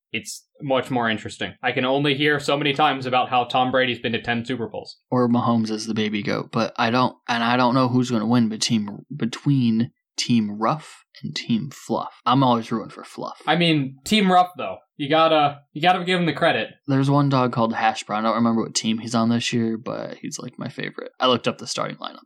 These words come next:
Speaker 1: Ooh, who's the starting lineup, or who's the captain?
Speaker 2: I don't know. They just really, it's just all the dogs. <laughs>
Speaker 1: That's fair. I, I do enjoy that they have a,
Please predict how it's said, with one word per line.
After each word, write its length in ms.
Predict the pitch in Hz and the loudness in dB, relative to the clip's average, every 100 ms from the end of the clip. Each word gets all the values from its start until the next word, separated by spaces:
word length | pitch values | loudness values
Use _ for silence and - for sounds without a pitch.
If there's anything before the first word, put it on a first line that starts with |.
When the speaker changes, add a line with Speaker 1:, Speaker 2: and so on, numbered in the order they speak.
| - | 0
Speaker 1:
Ooh, 200 | 160 131 | 0 2
who's 200 | 147 147 | -2 0
the 60 | 147 | 0
starting 280 | 151 135 | 0 2
lineup, 340 | 123 120 110 - | 2 2 2 0
or 320 | 110 101 - - | -2 -4 -4 -2
who's 120 | 160 | 0
the 80 | 147 | 2
captain? 540 | 139 135 156 151 143 - - | 2 2 0 -2 -4 -6 0
Speaker 2:
I 160 | 117 113 | 2 2
don't 180 | 107 | -2
know. 120 | 104 104 | -4 -2
They 140 | 110 | -2
just 240 | 113 110 | -2 -4
really, 220 | 110 107 107 | -4 -4 -6
it's 180 | 113 | -4
just 240 | - 117 - | -2 -2 -2
all 120 | 107 | -6
the 100 | - | -6
dogs. 440 | - - - - - - | -10 -10 -8 -8 -10 -16
<laughs> 160 | - - | -18 -4
Speaker 1:
That's 200 | 135 - | -4 -2
fair. 240 | 107 - _ _ | -4 -4 _ _
I, 280 | 160 156 147 | -2 2 2
I 40 | 156 | 2
do 220 | 165 180 | 2 2
enjoy 300 | 170 160 160 | 2 2 0
that 120 | 147 | 0
they 120 | 139 | 0
have 200 | 131 131 | 0 0
a, 300 | 123 117 110 | 0 0 -2